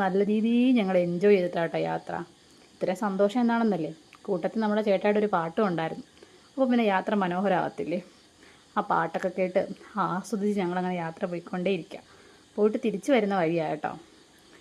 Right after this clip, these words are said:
മഴ നിർത്താതെ ഇങ്ങനെ പെയ്തുകൊണ്ടേയിരിക്കുകയായിരുന്നു.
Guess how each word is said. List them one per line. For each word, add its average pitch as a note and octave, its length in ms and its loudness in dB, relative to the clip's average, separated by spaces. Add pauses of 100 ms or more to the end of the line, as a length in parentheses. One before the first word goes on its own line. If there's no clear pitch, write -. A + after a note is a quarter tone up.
(240)
മഴ F#3 120 2 (100)
നിർത്താതെ F#3+ 600 0
ഇങ്ങനെ F#3+ 260 -2
പെയ്തുകൊണ്ടേയിരിക്കുകയായിരുന്നു. F3+ 1400 0